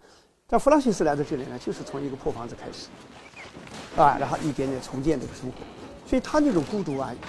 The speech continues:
夜里边一个人无所倾诉，下大暴雨，然后老鹰飞进房子里来，然后一个人很恐惧，啊，那种紧张，都不适应。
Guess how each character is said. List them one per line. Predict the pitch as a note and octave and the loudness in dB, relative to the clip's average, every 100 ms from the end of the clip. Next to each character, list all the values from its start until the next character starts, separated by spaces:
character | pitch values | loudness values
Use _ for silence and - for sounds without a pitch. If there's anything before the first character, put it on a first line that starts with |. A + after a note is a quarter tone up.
| - | 0
夜 | A#3+ | 4
里 | F3+ | 4
边 | C#3 D#3 F3+ - | 2 -2 -4 -4
一 | F3 | 0
个 | F3+ | 2
人 | D3 | 2
无 | C#3 | -2
所 | E3 C#3+ | -4 -4
倾 | - E3 | -4 -6
诉， | - C3+ A#2 - - _ _ | -6 -10 -12 -18 -20 _ _
下 | - C#3 | -4 -2
大 | D#3+ | 0
暴 | D#3 D#3 | 4 4
雨， | C3+ G#2 - - | 2 -4 -14 -10
然 | B2 | -4
后 | F3 | -2
老 | C#3 B2 | 0 2
鹰 | D#3+ | 2
飞 | D#3 D#3 | 2 2
进 | D3 | 0
房 | B2 B2+ | -2 -6
子 | C3+ | -8
里 | B2 | -8
来， | - - - - - - - | -10 -14 -18 -20 -20 -20 -12
然 | - D3 | -6 -2
后 | |
一 | E3 F3 | 0 2
个 | F3+ | 2
人 | D#3 | 2
很 | - F#3+ | -2 -4
恐 | C3+ B2+ | -4 -8
惧， | D3 B2+ | -8 -10
啊， | - - - - - | -12 -12 -10 -10 -10
那 | E3+ F3 E3+ E3+ F3 F3 | -8 -6 -4 -2 0 0
种 | D3+ | -2
紧 | C3+ A#2+ | -6 -4
张， | C#3+ C#3+ - - - - - | -4 -6 -14 -20 -20 -8 -2
都 | G#3 | 0
不 | |
适 | G3+ - | 0 -4
应。 | C3+ | -8